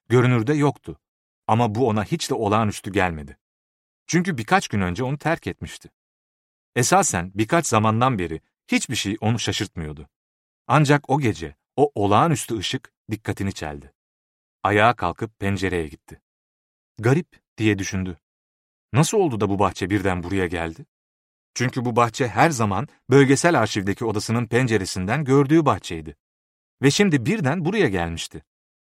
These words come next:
Odası da gümüşi bir ışık seliyle dolan ay ışığıyla yıkanıyordu.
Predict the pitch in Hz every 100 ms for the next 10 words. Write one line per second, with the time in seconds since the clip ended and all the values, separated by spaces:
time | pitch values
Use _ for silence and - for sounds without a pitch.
0 | _ _ - 131 151 147 170 120 127 _
1 | _ 117 139 151 143 180 156 156 - -
2 | 196 - 117 110 104 92 98 98 - 135
3 | 190 151 - 110 117 135 110 101 98 87
4 | 73